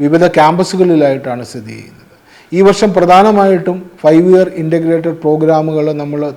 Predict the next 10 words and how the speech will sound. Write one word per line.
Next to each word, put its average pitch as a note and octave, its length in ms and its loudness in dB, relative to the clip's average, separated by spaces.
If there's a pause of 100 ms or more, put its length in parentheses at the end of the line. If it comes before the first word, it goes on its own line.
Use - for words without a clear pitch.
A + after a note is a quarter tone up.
തുടങ്ങുന്നത് D3 580 -6 (720)
സർവകലാശാലയുടെ D#3+ 1000 4
കീഴിലുള്ള D3 640 -2 (120)
തലശ്ശേരിയിലെ D3 600 -2
പാലയാട് C#3+ 480 0
ക്യാമ്പസ്, C#3+ 560 -6 (480)
മങ്ങാട്ടുപറമ്പ് D3 800 0
ക്യാമ്പസ്, C#3+ 540 -4 (440)
പയ്യന്നൂർ, G3+ 540 4 (440)
ഏഹ്, D3 260 -2